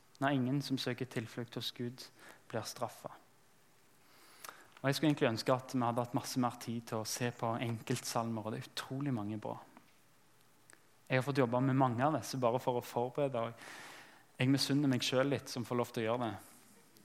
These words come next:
Men bruk tid, prøv å lese gjennom Davids sine salmer. S-, test om du, om du finner noe her som, som spiller på di-, ditt følelsesregister.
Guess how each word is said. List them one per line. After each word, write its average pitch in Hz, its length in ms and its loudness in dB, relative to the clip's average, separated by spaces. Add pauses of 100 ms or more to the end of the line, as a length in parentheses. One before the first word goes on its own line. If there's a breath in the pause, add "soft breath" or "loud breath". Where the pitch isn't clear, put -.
(880 loud breath)
Men 135 160 2 (400)
bruk 151 320 -4
tid, 147 260 -4
prøv 151 300 -4
å - 20 0
lese 143 280 -4
gjennom 135 260 -2
Davids 107 320 -4
sine 110 180 -6
salmer. 113 360 -10 (2250)
S-, - 260 -8
test - 480 -6
om 120 80 -2
du, 127 120 -2 (640 loud breath)
om 127 80 2
du 127 80 2
finner 139 340 2
noe 113 240 -2
her 120 160 -2
som, 117 300 -2 (160)
som - 160 -4
spiller 117 340 0
på 120 140 -2
di-, 110 180 0
ditt - 380 -10
følelsesregister. - 1400 -8